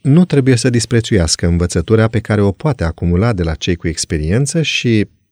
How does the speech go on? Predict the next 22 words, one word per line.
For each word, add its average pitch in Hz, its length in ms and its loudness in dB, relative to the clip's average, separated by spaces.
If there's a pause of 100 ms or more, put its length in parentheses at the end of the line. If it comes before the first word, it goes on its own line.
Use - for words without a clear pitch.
(120)
din 110 340 0
informațiile 107 760 0
împărtășite 85 640 -4
de 80 140 -6
cei 113 200 -2
luminați, 101 580 -2 (1160)
el 160 400 2
trebuie 151 360 0
să - 180 -2
învețe 131 500 0
singur 80 840 -2 (100)
anumite 76 480 -4
lecții. - 500 -10 (1040)
Cultivarea 98 640 0
pământului 92 720 -4 (420)
se - 180 -4
va 90 140 0
dovedi 85 440 0
o 85 140 0
școală 107 840 -2
pentru 82 420 -6
suflet. - 720 -12